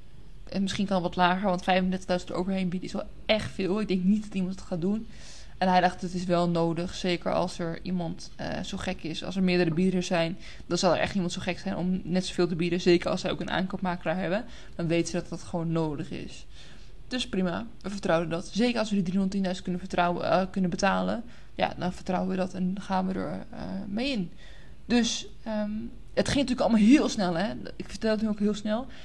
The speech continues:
Maar je moet nagaan, in een paar weken tijd, iets van drie, vier weken tijd, hadden we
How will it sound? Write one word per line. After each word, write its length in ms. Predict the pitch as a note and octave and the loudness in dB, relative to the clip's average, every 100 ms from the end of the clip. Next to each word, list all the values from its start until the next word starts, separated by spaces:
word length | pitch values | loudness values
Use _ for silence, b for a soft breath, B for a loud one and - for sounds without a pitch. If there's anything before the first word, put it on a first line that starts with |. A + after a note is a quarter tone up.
| B | B
Maar 100 | - | 0
je 60 | G3+ | 2
moet 160 | G#3 G#3+ | 4 6
nagaan, 320 | A3 A3+ A3+ | 4 4 0
in 120 | G3+ | 2
een 160 | G3 - | 2 6
paar 300 | A3 B3+ A#3+ | 8 8 6
weken 320 | G#3+ G3+ F#3+ | 4 4 2
tijd, 320 | F#3 F#3+ G#3+ | 4 4 2
iets 180 | F3 - | -4 -4
van 220 | F#3+ E3+ | -4 -2
drie, 260 | E3 G#3 G#3+ | 0 -2 0
vier 240 | G3 E3+ | 0 2
weken 320 | F3 F#3 G3 | 2 0 -2
tijd, 280 | - F3 G3+ B B B | -2 -2 -2 B B B
hadden 240 | G#3 A3+ | 4 6
we 180 | G#3 G3+ | 6 4